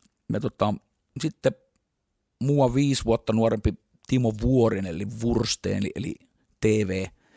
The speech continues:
sittemmin Hypäreiden levyn kanssa, niin Vuorinen palasi Amerikasta.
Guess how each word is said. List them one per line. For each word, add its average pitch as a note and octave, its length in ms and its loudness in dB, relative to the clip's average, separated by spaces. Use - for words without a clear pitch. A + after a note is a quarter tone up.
sittemmin F#2 520 -2
Hypäreiden F#2+ 500 -2
levyn G2 240 -2
kanssa, F#2+ 380 -2
niin F#2+ 120 -4
Vuorinen A2+ 360 0
palasi G2+ 340 0
Amerikasta. G2 640 -2